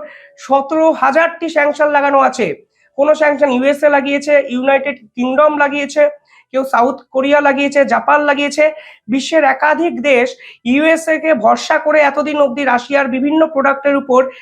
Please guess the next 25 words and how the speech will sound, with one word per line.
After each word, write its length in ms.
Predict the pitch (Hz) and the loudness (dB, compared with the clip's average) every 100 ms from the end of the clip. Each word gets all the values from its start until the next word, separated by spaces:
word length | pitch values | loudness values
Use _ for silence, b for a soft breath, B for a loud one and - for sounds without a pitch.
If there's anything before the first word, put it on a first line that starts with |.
| B B 185 | B B -16
স্যাংশন 600 | - 262 302 320 330 330 | -6 0 0 2 0 2
লাগিয়েছিল। 520 | 302 294 285 262 196 147 b b b - | 2 0 -2 0 0 -2 b b b -2
এরকম 380 | 214 - 302 269 | 0 2 0 0
শোনা 240 | 269 262 | 0 2
যাচ্ছে 540 | 269 269 - 208 208 B B - | 2 0 -2 -2 -2 B B -4
এবার 260 | 247 233 | -2 0
আমেরিকা 440 | 208 262 285 285 262 | 0 0 0 0 -2
যুক্তরাষ্ট্র 500 | 254 247 247 254 254 | -2 -4 -4 -2 0
নাকি 260 | 240 247 | 0 -2
সতেরো 380 | - 233 277 285 | -4 -4 0 2
হাজার 240 | 262 262 | 4 2
না 120 | 240 233 | 2 2
হলেও 320 | 240 220 220 B B 208 | 2 0 -2 B B -6
দুশো 280 | 240 285 | -4 -4
থেকে 240 | 294 262 262 | -2 -2 -2
তিনশো 360 | 254 240 247 | -4 -4 -4
জিনিসের 500 | 214 202 247 240 240 | -4 -2 -2 0 -2
উপর 240 | 240 233 226 | -2 -2 -4
স্যাংশনটা 760 | - 233 262 269 262 240 226 254 B B _ | 0 2 2 2 0 0 0 -2 B B _
উইথড্র 440 | 285 302 233 311 | -4 -4 0 0
করে 240 | 294 285 277 | 2 0 0
নিতে 240 | 269 262 | 0 -2
তুলে 360 | 262 247 240 208 | -2 -4 -6 -8
শুরু 220 | - 240 | -10 -8
করেছেন। 460 | 226 226 233 185 | -4 -2 0 -2